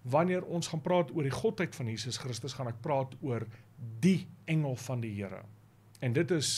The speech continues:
dit is Jesus Christus werklik daar. En ons, ek sal daaroor praat wanneer ons daarby kom en vir julle baie interessante feite wys wat awesome is. Ek sien so uit na daai ene, die engel van die Here. So, maar hier is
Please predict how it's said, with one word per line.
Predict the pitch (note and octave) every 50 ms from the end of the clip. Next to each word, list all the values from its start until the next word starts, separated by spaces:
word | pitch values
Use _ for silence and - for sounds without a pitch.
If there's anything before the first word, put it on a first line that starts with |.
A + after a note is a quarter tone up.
| - - - - - - - - - - -
dit | - C#3+ C#3 F3 E3 F3
is | D#3+ B2 - - - - - - - - - - - - - - - - -
Jesus | B2 C3+ C3 - - B2+ -
Christus | - - C3+ B2 - - - A2+ G2+
werklik | G#2+ G#2+ G#2 G#2 G#2+ A2+ G#2+ G#2
daar. | A2+ G#2+ A2+ A#2
En | A#2 A#2+
ons, | A#2 - - - - - - - - - -
ek | A#2+ -
sal | - C#3+ C3+
daaroor | C#3 C3+ C#3+ A#2+ -
praat | - C#3+ C#3 B2+ A2+
wanneer | B2+ B2+ B2
ons | A2+ G#2+
daarby | A#2 A2+ A#2 A#2+ A#2+ -
kom | F3+ F3 D3+
en | B2 G#2+ G2+
vir | - - A#2+
julle | A2 A2 G#2+ G#2 G#2+ G2+
baie | B2 B2+ B2+ B2+
interessante | A#2 - - - B2+ A#2 A2 G#2 A2
feite | - B2 A2+ G#2+ G#2 A2+ G2+
wys | G2 G2+ G#2 G#2 G#2+
wat | G#2+ G#2+ - - - _ _ -
awesome | F#3 D3+ C3 A#2+ - - - G2+ G2 G#2+ G#2+
is. | - - - - - - - - - - - - - - - - - - - -
Ek | - - -
sien | F3+ D3+
so | - E3
uit | D3+ C#3+ B2 B2
na | A#2+
daai | G#2 G2+ A2+ G#2 A2 G#2 G#2+ G#2
ene, | G#2 G2+ G2 G2 G2+ G2+ A2+
die | C3 - E3
engel | C3 B2+ B2 A#2+ A#2 -
van | A#2+ A2 G#2
die | G#2 G#2
Here. | G2+ G2 F#2+ G2 - - - -
So, | - - - D3 C3+ B2 A2+ - - - - - - - - - - - _
maar | - C#3 B2+ B2+ A#2+
hier | G#2+ A2+ F3+ F#3+ G3 -
is | E3 - -